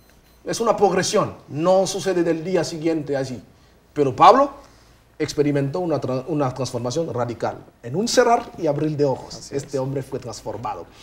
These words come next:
Speaker 1: Pues este hombre fue transformado. Ahora, algo que le haya llamado la atención, de una forma personal, en el, en el estudio, que ellos, ustedes estuvieron estudiando durante esta semana,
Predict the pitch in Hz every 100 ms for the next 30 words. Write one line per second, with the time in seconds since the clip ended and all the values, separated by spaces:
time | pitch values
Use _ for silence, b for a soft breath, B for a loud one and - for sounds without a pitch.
0 | B B - 175 156 170 175 170 175 170
1 | 160 139 151 135 101 B B B 233 269
2 | 262 - - - - - 254 285 262 247
3 | 220 220 196 160 165 160 147 135 123 -
4 | 151 95 - - _ _ - 139 185 208
5 | 190 165 151 151 120 - 113 143 127 107
6 | - - - - 143 139 127 - - 160
7 | 160 156 - 220 175 120 95 139 160 185
8 | 180 - - 151 202 190 170 156 165 160
9 | 151 156 147 170 170 160 147 151 143 143
10 | 135 143 139 165 160